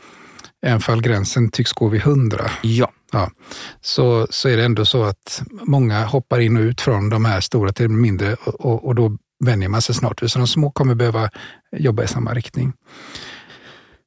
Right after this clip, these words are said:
Speaker 1: Så det är väl bra. Jag tror också på struktur och samordning på något sätt. Eh, samtidigt tror jag en annan trend som jag ser, eh, kopplat till lön. För lön har historiskt sett inte bara varit kopplat till, till, eh, erfarenhet då,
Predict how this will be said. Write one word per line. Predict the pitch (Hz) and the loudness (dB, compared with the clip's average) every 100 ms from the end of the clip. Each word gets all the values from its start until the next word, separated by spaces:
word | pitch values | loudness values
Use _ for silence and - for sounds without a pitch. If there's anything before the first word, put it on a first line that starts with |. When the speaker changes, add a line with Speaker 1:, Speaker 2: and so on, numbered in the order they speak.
| _ _ | _ _
Speaker 1:
Så | - | 0
det | 156 | 2
är | |
väl | 180 | 4
bra. | 160 143 - | 2 0 -2
Jag | 143 | -2
tror | 127 143 | 0 0
också | - | 0
på | 143 | 0
struktur | 135 147 131 131 110 113 | 0 0 0 2 2 0
och | - | -2
samordning | 127 113 104 107 101 | 0 2 0 -2 -4
på | 123 | -4
något | 107 | -4
sätt. | - 117 - - - - - - | -4 -8 -8 -14 -14 -16 -20 -10
Eh, | 156 127 127 | -6 -6 -6
samtidigt | 117 190 175 151 135 | -2 0 2 0 2
tror | 196 | 2
jag | |
en | 160 | 4
annan | 160 123 147 175 - - - - | 4 4 2 0 -6 -18 -12 0
trend | 135 196 147 | 2 4 2
som | - 160 | 2 2
jag | 120 | 2
ser, | - 123 95 - 139 | 0 0 -2 -4 -2
eh, | 127 113 110 104 - | 0 0 -2 -4 -6
kopplat | - 170 - 123 | -2 -2 0 0
till | 190 | 2
lön. | 160 110 | 2 2
För | 139 | 2
lön | 139 165 | 2 4
har | 160 | 2
historiskt | 160 - 127 147 | 0 2 2 2
sett | 165 117 - | 2 0 0
inte | 139 123 | -2 0
bara | 139 165 | 0 2
varit | 139 | 2
kopplat | 143 - 113 - | -2 0 -2 0
till, | 120 110 107 - - - - _ | 2 2 -2 -10 -20 -20 -20 _
till, | - 123 110 | 0 2 4
eh, | 110 | 2
erfarenhet | 104 101 139 120 - 98 147 - | 2 0 0 0 0 0 0 2
då, | 101 | 0